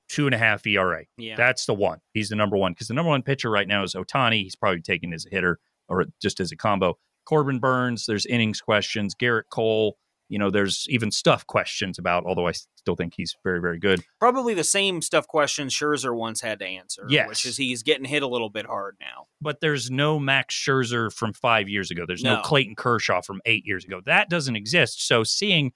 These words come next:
Speaker 1: a hundred and eighty innings, which is what I would expect Scherzer to do this year, makes you go, "Okay, that's great. I'll take that at number
Speaker 2: Yeah,
Speaker 1: sixteen."
Speaker 2: a hundred eighty is two hundred in my mind.
Speaker 1: It is. It is very
Speaker 2: Mm-hmm.
Speaker 1: much so, for sure.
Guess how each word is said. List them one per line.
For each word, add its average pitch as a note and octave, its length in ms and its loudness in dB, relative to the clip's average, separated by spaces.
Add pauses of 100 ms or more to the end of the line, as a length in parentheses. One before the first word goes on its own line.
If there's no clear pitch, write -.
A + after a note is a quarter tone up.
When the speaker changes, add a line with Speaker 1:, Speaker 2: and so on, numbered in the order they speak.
(220)
Speaker 1:
a G#2 40 -6
hundred C#3 280 0
and C3 100 2
eighty A#2 220 0
innings, A2 360 0
which - 140 -6
is F2+ 100 -12
what F#2+ 140 0
I F#2+ 40 2
would F#2+ 120 -2
expect - 320 0
Scherzer F#2+ 300 -2
to F2 160 -10
do G#2 160 -2
this A2+ 300 0
year, G2 280 2 (340)
makes B2+ 340 -2
you C3 60 -6
go, A#2+ 300 2
"Okay, D#3+ 340 0
that's A#2+ 220 -2
great. D3 240 0
I'll G#2 100 2
take A#2+ 220 -4
that A#2 140 0
at G#2 80 -6
number F3+ 120 0
Speaker 2:
Yeah, C4 80 4
Speaker 1:
sixteen." G3 160 -2
Speaker 2:
a D3+ 40 2
hundred B3 340 2
eighty E3 400 0
is C#3 160 -2
two D3 200 -2
hundred A2+ 440 -2
in A2 80 -12
my G#2 140 -6
mind. G2+ 260 -8 (240)
Speaker 1:
It A#2+ 160 0
is. G2+ 260 0
It G#2 120 2
is F#2 120 2
very G2+ 200 2
Speaker 2:
Mm-hmm. F2+ 80 -2
Speaker 1:
much F2 200 -2
so, D#2 200 -6 (160)
for F2+ 100 -8
sure. F2 260 2